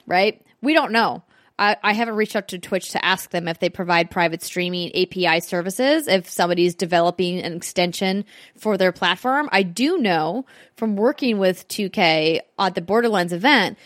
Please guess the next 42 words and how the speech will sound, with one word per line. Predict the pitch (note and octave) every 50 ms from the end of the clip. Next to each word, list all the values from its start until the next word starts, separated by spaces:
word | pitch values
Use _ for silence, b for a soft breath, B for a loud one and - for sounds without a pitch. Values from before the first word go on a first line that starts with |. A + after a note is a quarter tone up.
| B B B B -
they | G#3
did | G#3+ F3 G#3+ A#3+ A3 G3
do | A3 A3 G#3+ A3 G#3+ G3+ -
extensive | G3 G3 G3 - - - - - A3 A#3 B3+ B3 - A#3+ A3 F#3
work | F#3+ F3+ F#3 E3+ E3 E3+ -
with | G3+ G#3+ G#3+ A3 G#3+ - -
Twitch | - - - A#3+ A3 F#3 - - -
specifically | - - - G3+ F#3+ G#3 G#3+ G#3+ A3 G#3 G3 F3 E3+ E3
for | - - _ - F#3 F#3 G3 G3
this | F#3+ F#3 F3+ - F#3
extension. | - - - - E3+ E3+ F3+ - C#4 D4+ E4+ G4 G4+ B B B B B B B B -
And | - G#3+ G#3+ G3+
that's | - G#3+ A3+ -
why | A#3+ A3 G#3+
they | G3+ G3+
were | F#3+ F#3+ F#3+
promoting | F#3+ - - A3 G#3 G3+ G#3 A3+ G#3+ G3 F#3+ F#3+ F3+ F3+
Twitch | - - G3+ F3+ - -
so | - - F3+ F3+
heavily | F#3 A#3+ C4+ C4+ C4 A3 G3 F3+ F3 E3+ F3 F3 B B B B B B G#3+
during | F#3+ A#3+ A#3+ A#3 A3+ A3+
the | G3
stream | - - - F4 F#4 E4+ C4+ A3+
and | G#3+ G#3
why | G3+ G#3
you | G#3 G3+
could | G3 - G#3+
only | G3+ F#3+ F#3 F3
watch | F3+ G3 A3 B3+ C#4+ - -
it | A3 -
really | - F#3+ F#3+ F3+ F3 F3 F3 E3
on, | - - F3+ E3+ E3+ F3 E3 -
on | F#3 F#3+ F3+
Twitch, | E3 - - E3 - -
though | F3+ F#3
you | F3+ F3+ E3+
could | - - G#3 F3+
watch | F3 E3+ D#3+ - -
it | E3+
on | D#3+ D#3+ E3
YouTube | F3 F3 - F3+ E3+
afterwards, | F#3 A#3 B3+ - - F#3 E3 D#3+ D#3 D3+ D#3+ -